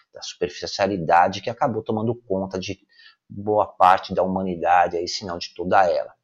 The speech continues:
Então, todas essas ameaças globais, elas se, nos deixam, sim, ansiosos. E isso nos leva cada vez mais a confiar nos outros, né, do que em nós mesmos.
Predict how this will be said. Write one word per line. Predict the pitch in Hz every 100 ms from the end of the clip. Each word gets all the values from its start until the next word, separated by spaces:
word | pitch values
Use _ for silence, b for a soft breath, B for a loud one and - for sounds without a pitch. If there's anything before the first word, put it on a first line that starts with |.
| b b _ -
Então, | 90 95 - _ _ _ _ _ _ _ -
todas | 98
essas | 101 98 98
ameaças | 95 95 101 98 101 - 92
globais, | 101 90 85 98 120 - - B B B
elas | - - -
se, | - - 120
nos | 156 214 -
deixam, | 95 90 90
sim, | - 104 104
ansiosos. | 95 - 98 95 101 - - b b -
E | 135 95
isso | -
nos | 127 104
leva | 95 95
cada | 117 110 101
vez | 120
mais | 113 110
a | 117
confiar | 117 - 127 95 98 117 b b b 117
nos | 123 95 104
outros, | 123 131 120 - 76
né, | 76 95 113
do | 92
que | -
em | 95 104 101
nós | 98 95
mesmos. | 92 104 107 - - -